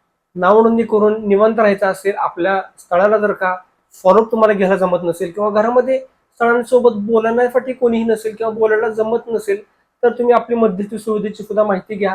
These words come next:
आणि मध्यस्थी सुविधेसाठी तुम्ही सुद्धा नावनोंदणी करू शकता. वेबसाइट आपली अतिशय चांगली आहे, वेबसाईटवर तुम्ही सगळे पाहू शकता. वेबसाइट ही फक्त ग्रॅज्युएट आणि ग्रॅज्युएशनपेक्षा जास्त शिक्षण झालेल्या मुला मुलींकरताच आहे. ज्या मुलांचं शिक्षण कमी झालेलं आहे दहावी बारावी,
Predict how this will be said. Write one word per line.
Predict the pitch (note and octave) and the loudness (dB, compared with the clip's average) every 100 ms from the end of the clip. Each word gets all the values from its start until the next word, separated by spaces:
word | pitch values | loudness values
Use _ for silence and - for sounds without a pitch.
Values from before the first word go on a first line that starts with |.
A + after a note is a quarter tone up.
| - _ _ _ _ | -8 _ _ _ _
आणि | F#3 F#3+ G3+ | -2 0 0
मध्यस्थी | G3 E3 F#3 G#3+ | -2 -4 -6 -10
सुविधेसाठी | G3+ F#3+ F3 F#3+ F#3+ F3 | -8 -6 -4 -2 -4 -6
तुम्ही | F3 F#3+ F#3+ | -8 -8 -8
सुद्धा | - E3 F3+ | -10 -8 -4
नावनोंदणी | F3+ F3 E3+ E3 | 0 0 0 -4
करू | E3+ | -6
शकता. | D#3+ D#3 - E3+ - _ _ D#3 | -8 -10 -10 -10 -12 _ _ -2
वेबसाइट | F3 E3+ A3 A3 | -2 0 0 0
आपली | A3 A3 | 2 2
अतिशय | G#3 G3 G3 | 2 0 -2
चांगली | G#3+ F#3+ F#3+ | 0 0 0
आहे, | F#3+ | 0
वेबसाईटवर | F3+ D#3+ G3 G3 | -2 -2 -4 -2
तुम्ही | G3 G#3 | -4 -4
सगळे | G3+ G3 | 0 0
पाहू | G3 F3+ | 0 -2
शकता. | F#3 - F3+ - _ _ F3+ | -6 -10 -10 -12 _ _ 0
वेबसाइट | G3 G3 C4 B3+ | 2 6 4 6
ही | |
फक्त | A3+ A3+ - | 2 0 0
ग्रॅज्युएट | A#3 G#3+ A3 E3+ A3 A#3+ A#3 _ _ | 0 4 4 2 -2 -2 -4 _ _
आणि | F#3+ G3+ | -4 -2
ग्रॅज्युएशनपेक्षा | G3+ F#3+ G3+ G#3+ G#3 G#3 G#3+ | 0 -2 -4 -8 -8 -6 -4
जास्त | F3 G#3 A3+ | 0 -2 -2
शिक्षण | G#3 G#3 G#3+ | -8 -6 -4
झालेल्या | G3 G3 G#3 | -2 0 0
मुला | G3+ G3 | 0 -2
मुलींकरताच | F#3+ F#3 F#3+ F3+ E3+ E3+ | -2 -4 -4 -6 -6 -6
आहे. | E3 D#3 | -8 -8
ज्या | E3+ _ _ - F#3 | -14 _ _ -4 -2
मुलांचं | F#3+ G3+ G#3+ G#3 | 2 2 0 -4
शिक्षण | G3+ A3 G#3+ | -8 -6 -4
कमी | G#3+ G3+ | -2 0
झालेलं | G3 G3 G3 | 0 0 0
आहे | F#3 F#3+ | 0 0
दहावी | F3+ F3 | -2 0
बारावी, | F3+ F3 | 0 0